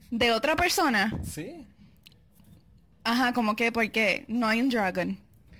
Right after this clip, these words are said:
Speaker 2: En-, <laughs> no necesariamente. Y generalmente la gente jugando, no somos los, nosotros que estamos jugando el juego no somos los dragones. Nosotros podemos ser, eh, generalmente somos aventureros.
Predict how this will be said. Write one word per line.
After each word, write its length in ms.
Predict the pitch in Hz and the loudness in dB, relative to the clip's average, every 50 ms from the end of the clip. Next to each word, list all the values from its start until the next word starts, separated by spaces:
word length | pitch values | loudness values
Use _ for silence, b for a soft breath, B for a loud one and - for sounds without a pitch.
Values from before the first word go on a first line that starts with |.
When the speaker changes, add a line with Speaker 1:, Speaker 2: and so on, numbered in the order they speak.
| B B B B B | B B B B B
Speaker 2:
En-, 160 | - 214 208 - 214 - - | -4 -2 -2 0 0 2 2
<laughs> 160 | - 240 196 | 4 4 4
no 120 | 165 160 165 | 4 4 4
necesariamente. 720 | 180 202 214 220 208 190 175 170 185 180 156 147 127 113 127 B B B 117 B | 2 4 2 2 2 2 2 2 0 2 0 0 0 -2 -4 B B B -14 B
Y 60 | - | -6
generalmente 380 | 123 135 156 156 165 180 190 208 | -2 2 2 2 2 2 2 0
la 80 | 208 175 | 0 2
gente 220 | 170 175 - 196 | 0 0 0 0
jugando, 420 | 175 208 214 196 170 160 147 131 120 | 0 2 2 2 2 2 2 0 0
no 100 | 123 127 | 0 0
somos 200 | - 143 127 135 | -2 0 -2 0
los, 180 | 131 123 - - | 0 -2 -2 -4
nosotros 440 | 123 135 127 123 139 131 147 165 - | -4 -4 -2 -2 -2 -2 -2 -6 -4
que 40 | - | -2
estamos 220 | 151 151 151 135 | -2 -2 -2 0
jugando 240 | - 160 147 147 147 | 0 0 0 0 -2
el 60 | 135 | -2
juego 180 | - 143 135 135 | 0 0 0 2
no 80 | 131 | 0
somos 200 | 120 - 127 127 | -2 -2 -2 -2
los 100 | 123 117 113 | -2 -2 -2
dragones. 500 | 110 113 120 143 147 131 107 - - B B B B B B B B _ | -2 0 0 0 0 -2 -4 -6 -10 B B B B B B B B _
Nosotros 380 | 139 131 123 131 110 131 131 | -4 -2 -2 -2 -2 -4 -6
podemos 360 | - - 139 135 135 135 131 - | -4 -2 -2 0 0 0 -2 -2
ser, 440 | - 135 131 127 127 127 127 - - - _ | 0 0 2 2 2 0 -2 -4 -8 -12 _
eh, 420 | 127 120 117 113 113 110 107 104 - - - - | -6 -4 -4 -2 -4 -4 -4 -6 -10 -14 -20 -12
generalmente 400 | - 143 131 131 139 147 139 - | -6 -4 -2 -2 -2 -4 -4 -4
somos 260 | 135 147 147 147 139 | -4 -2 -2 -2 0
aventureros. 720 | 170 147 135 127 113 131 123 123 113 104 101 - - - | 0 0 0 0 -2 -2 -2 0 -2 -2 -6 -8 -12 -14